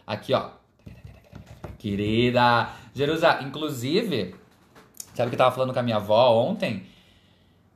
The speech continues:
Não me lembro. Ah, acho que ela tava falando do, do encerramento das Olimpíadas que tocou a nossa, que tocou a nossa Debussy, a nossa Claire de Lune, é isso?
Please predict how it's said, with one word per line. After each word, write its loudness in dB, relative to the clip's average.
Não -8
me -6
lembro. -2
Ah, 6
acho 2
que 0
ela 4
tava 4
falando -2
do, -4
do 2
encerramento 0
das 2
Olimpíadas 2
que -6
tocou 2
a 6
nossa, 2
que -10
tocou -2
a 2
nossa 0
Debussy, -2
a -6
nossa 2
Claire 2
de -2
Lune, 0
é 0
isso? -2